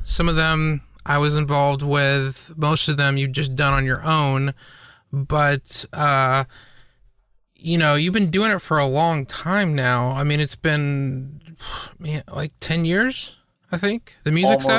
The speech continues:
Speaker 1: stuff.
Speaker 2: almost ten years, yeah.
Speaker 1: Yeah. So, and some of those albums were Kickstarter funded. Most of them you just kinda paid for yourself. And so I, I guess I'm curious, I don't know,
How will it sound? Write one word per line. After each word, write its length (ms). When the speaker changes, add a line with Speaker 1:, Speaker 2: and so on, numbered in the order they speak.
Speaker 1:
stuff. 120
Speaker 2:
almost 480
ten 200
years, 280
yeah. 280
Speaker 1:
Yeah. 280
So, 440
and 380
some 240
of 80
those 160
albums 440
were 300
Kickstarter 600
funded. 540
Most 460
of 60
them 140
you 100
just 240
kinda 220
paid 260
for 200
yourself. 920
And 580
so 300
I, 260
I 160
guess 240
I'm 140
curious, 840
I 120
don't 140
know, 320